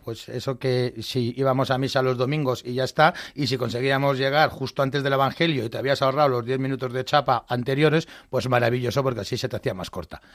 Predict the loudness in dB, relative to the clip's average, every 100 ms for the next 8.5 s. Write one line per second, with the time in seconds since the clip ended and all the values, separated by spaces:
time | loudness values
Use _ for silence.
0 | -18 -8 -6 -2 0 0 2 2 2 2
1 | 4 2 -2 -20 -10 -4 0 2 4 2
2 | -2 -20 -6 -4 0 0 4 4 2 -2
3 | -4 -2 -2 -2 -2 -4 -4 -4 -2 -4
4 | -4 -2 -2 0 -2 -2 -2 -2 -2 -4
5 | -6 -8 -12 -14 -12 -8 -6 -8 -10 -8
6 | -4 -4 -6 _ -6 -6 -6 -10 -4 0
7 | 0 -2 -2 -2 -4 -2 4 6 8 6
8 | 2 -6 0 0